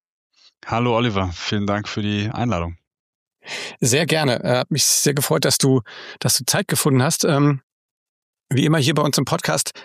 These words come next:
Speaker 2: bevor wir gleich noch wirklich intensiver über dein Buch reden, erzähl doch mal, ähm, also was,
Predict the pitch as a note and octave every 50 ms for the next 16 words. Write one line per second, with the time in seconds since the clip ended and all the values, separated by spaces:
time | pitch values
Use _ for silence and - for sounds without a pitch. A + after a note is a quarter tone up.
0 | - - - - - - - B2 C3 A2+ B2 C3 B2+ - C3 A2+ C3 - C#3 B2
1 | D#3+ C#3 - B2+ A2 C3 D3+ E3 D3 C3+ B2 B2 A#2 G#2 - F#3+ F#3 - - D3+
2 | D3 D#3+ F3 - - - - - - - - - - _ _ _ - B2+ A#2+ -
3 | - C#3+ E3 F3 G3+ D#3 C#3 D3+ D#3 D#3 D3+ D3+ D3+ D3+ - - - B2+ B2+ A#2+
4 | A#2+ A#2 A2 _ _ _ _ _ _ _ _ _ _ _ - A#2 B2 A2 A2+ A2+
5 | A2+ A#2+ A2 B2 C#3 D#3 - - -